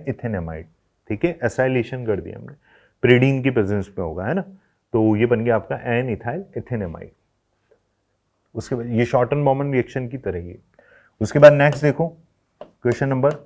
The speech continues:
नाइनटीन, एनिलीन से बनाना है पैरा एमिनो एजोबेंजीन। एजो आते ही आप समझ जाएंगे,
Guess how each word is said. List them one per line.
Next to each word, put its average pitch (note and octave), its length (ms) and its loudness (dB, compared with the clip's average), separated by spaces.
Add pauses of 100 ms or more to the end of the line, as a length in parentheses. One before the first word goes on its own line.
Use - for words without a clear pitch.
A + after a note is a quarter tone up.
नाइनटीन, A2 600 -2 (720)
एनिलीन D#3+ 440 4
से F#3 120 4
बनाना D3+ 300 4
है F#3 60 4
पैरा D#3+ 540 8
एमिनो D#3 640 2
एजोबेंजीन। B2+ 1400 6
एजो A#2 300 4
आते C3+ 260 6
ही C#3+ 60 6
आप C3 120 4
समझ B2 280 -2
जाएंगे, A#2+ 500 0